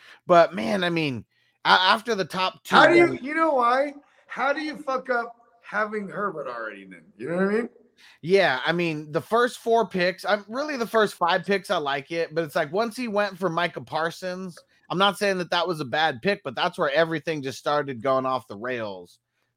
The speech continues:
Speaker 1: 'Cause you got Parsons, and then you got
Speaker 2: Okay, this
Speaker 1: Tony
Speaker 2: is one of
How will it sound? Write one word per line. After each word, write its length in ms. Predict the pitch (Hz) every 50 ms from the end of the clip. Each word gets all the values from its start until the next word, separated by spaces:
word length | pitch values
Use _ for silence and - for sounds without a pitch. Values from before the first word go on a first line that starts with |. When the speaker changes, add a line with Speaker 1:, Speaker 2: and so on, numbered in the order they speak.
| _ _ _ _
Speaker 1:
'Cause 160 | - 160 131
you 100 | 147 160
got 220 | 156 175 143 131 -
Parsons, 600 | - 175 185 196 185 - - 226 226 226 214 202 - 143
and 100 | 156 170
then 120 | 170 175
you 60 | 170
got 80 | 202 226
Speaker 2:
Okay, 160 | - 254 247 240
this 180 | 247 320 -
Speaker 1:
Tony 120 | 185 302 302
Speaker 2:
is 60 | 240
one 120 | 160 -
of 60 | -